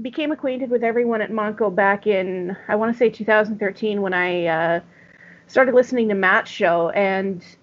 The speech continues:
you know, I just, I met so many people, so many great people through him. Obviously you, um, and so many of the other hosts on Monko. And, um, you know, really what happened with this whole Candy's Kiss Corner and Handful of Candy thing is that,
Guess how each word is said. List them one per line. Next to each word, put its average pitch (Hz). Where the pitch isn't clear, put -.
you 233
know, 202
I 220
just, 233
I 214
met 233
so 254
many 254
people, 233
so 240
many 240
great 214
people 214
through 202
him. 208
Obviously 214
you, 214
um, 185
and 190
so 233
many 220
of 202
the 202
other 190
hosts 208
on 214
Monko. 202
And, 240
um, 240
you 247
know, 254
really 294
what 254
happened 226
with 202
this 214
whole 226
Candy's 214
Kiss 233
Corner 208
and 190
Handful 214
of 196
Candy 220
thing 196
is 196
that, 196